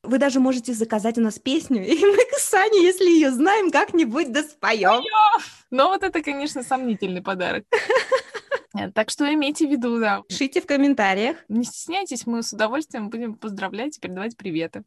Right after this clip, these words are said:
Speaker 1: И это к тому, что вот я помню, как в девяностые годы начиналась передача на радио поздравительная, и я бежала,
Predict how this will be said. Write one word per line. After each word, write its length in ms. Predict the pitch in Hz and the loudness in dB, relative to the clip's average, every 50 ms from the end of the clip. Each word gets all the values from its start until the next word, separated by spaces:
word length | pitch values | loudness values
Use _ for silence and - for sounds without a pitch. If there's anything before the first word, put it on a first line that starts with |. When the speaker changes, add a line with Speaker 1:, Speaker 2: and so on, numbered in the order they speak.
| _ _ - | _ _ -10
Speaker 1:
И 100 | 233 233 | -4 -2
это 240 | 240 247 233 320 320 | 0 0 0 0 -2
к 80 | - | 0
тому, 260 | - 285 277 302 330 349 | 2 4 4 4 2 0
что 160 | - - 247 | -2 -4 -4
вот 160 | 226 226 233 | -4 -2 0
я 160 | 240 226 233 | 2 2 2
помню, 400 | 233 - - 277 277 262 247 226 | 2 2 4 6 6 6 6 4
как 140 | - 220 190 | 2 -2 -4
в 80 | 196 190 | -4 -4
девяностые 600 | 190 214 208 233 233 233 233 226 - - 196 185 | -4 0 2 2 2 2 2 -2 -4 -6 -4 -4
годы 360 | 196 196 190 240 294 311 277 - | -4 -2 -2 -2 -2 -4 -2 0
начиналась 580 | 220 226 226 - 233 226 226 220 214 202 - | 0 0 2 2 2 2 4 4 2 0 -2
передача 520 | - - 202 208 185 233 302 - - 240 196 | -4 -4 -4 -2 -2 -2 -4 -4 -4 -4 -4
на 140 | 196 196 | -2 -2
радио 340 | 190 190 190 175 170 180 175 | -2 -2 -2 -2 -4 -6 -6
поздравительная, 920 | 175 - 190 175 170 180 190 190 190 185 - - 180 170 165 170 170 208 - _ | -6 -8 -10 -10 -6 -6 -6 -6 -6 -8 -10 -12 -12 -10 -10 -10 -12 -14 -14 _
и 80 | - 226 | -10 -8
я 180 | 202 190 196 | -6 -6 -6
бежала, 560 | 190 185 202 185 185 214 208 202 202 190 185 | -6 -6 -6 -4 -2 0 0 0 0 -2 -4